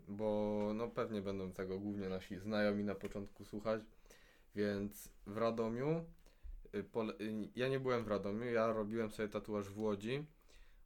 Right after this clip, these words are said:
u takiej dziewczyny, której, y, jak ktoś się interesuje, to Instagram to jest, y,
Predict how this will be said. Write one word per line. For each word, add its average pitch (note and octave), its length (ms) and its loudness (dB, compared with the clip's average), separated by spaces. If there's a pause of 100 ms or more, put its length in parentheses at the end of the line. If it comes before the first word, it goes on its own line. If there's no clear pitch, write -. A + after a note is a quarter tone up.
(120)
u F#2+ 600 -2
takiej F#2+ 360 -2
dziewczyny, G#2+ 500 -4
której, G2 540 -2 (120)
y, G2+ 280 -2
jak F#2+ 160 -2
ktoś - 360 -8 (120)
się - 140 -6
interesuje, G2+ 560 -4
to - 180 -4
Instagram G#2 540 -2
to G2 160 -4
jest, F#2+ 440 -2
y, - 60 -12